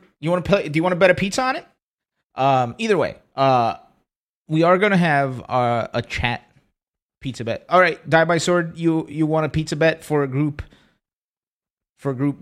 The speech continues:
B? So I'm assuming you got Kawano making it out of Group B, yeah? I-, is that correct, Die by Sword?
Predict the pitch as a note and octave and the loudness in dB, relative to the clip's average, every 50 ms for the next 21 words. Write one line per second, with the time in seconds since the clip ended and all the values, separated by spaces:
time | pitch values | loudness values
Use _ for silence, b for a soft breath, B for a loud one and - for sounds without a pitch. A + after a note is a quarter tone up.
0 | D3 C#3+ F#3 F#3+ G3 F#3+ F#3 _ _ _ _ _ _ _ _ _ _ _ _ _ | -6 -4 -4 -2 -4 -6 -8 _ _ _ _ _ _ _ _ _ _ _ _ _
1 | - - D3+ C#3+ C#3 D3+ D#3 D#3+ D#3 - - F#3+ F#3 F#3+ F3+ E3+ D#3+ D#3+ D#3 C#3+ | 0 2 2 4 4 2 0 0 0 0 0 0 0 0 -4 -4 -4 -4 0 2
2 | C#3+ C3+ C3 C3 - C#3 C3+ D#3 D#3+ D3+ C#3+ C#3+ C3+ C3+ C3+ - D3 C3 B2 B2 | 2 2 2 0 0 -2 0 0 0 0 -2 -2 -2 -2 -4 -4 -4 -4 -2 -2
3 | B2+ B2 A#2+ G#2+ A#2 C3 A#2+ G#2+ C3+ C#3+ C3+ A#2 A2+ C#3 D#3 E3 - - - _ | -2 -2 -2 -2 -4 -6 -4 -2 -4 -4 -2 -2 -2 -2 -2 -4 -6 -14 -20 _
4 | _ _ _ _ _ _ _ _ _ _ _ _ _ _ _ _ _ _ _ _ | _ _ _ _ _ _ _ _ _ _ _ _ _ _ _ _ _ _ _ _
5 | _ _ _ _ _ _ _ _ _ _ _ _ _ _ - C3+ B2 - C#3+ A#2+ | _ _ _ _ _ _ _ _ _ _ _ _ _ _ -8 -6 -4 -4 -4 -2
6 | A#2 C#3 C3+ - - C#3+ B2 A#2+ B2+ - - - - - - _ _ _ _ - | 2 0 0 0 0 -2 -2 -2 -2 -4 -10 -20 -20 -20 -20 _ _ _ _ -4
7 | C#3+ C#3 C#3 C#3+ C#3 - E3 D3 D3 D3 D3 | -4 -2 0 -2 -2 -4 -4 -6 -6 -8 -10